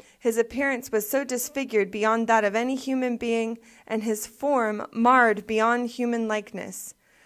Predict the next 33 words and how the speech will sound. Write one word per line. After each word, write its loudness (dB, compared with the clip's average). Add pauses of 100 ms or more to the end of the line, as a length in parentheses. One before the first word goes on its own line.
(180)
So 2
he -4
will 0
sprinkle -4
many 0
nations, -2 (340)
and -2
kings -4
will -4
shut -2
their 2
mouths 2
because -2
of 0
him. -8 (800)
For 2
what 2
they 6
were 2
not 2
told, -2 (240)
they 6
will 6
see, -4 (340)
and 0
what 2
they 2
have 0
not 0
heard, 0 (380)
they 6
will 4
understand. -6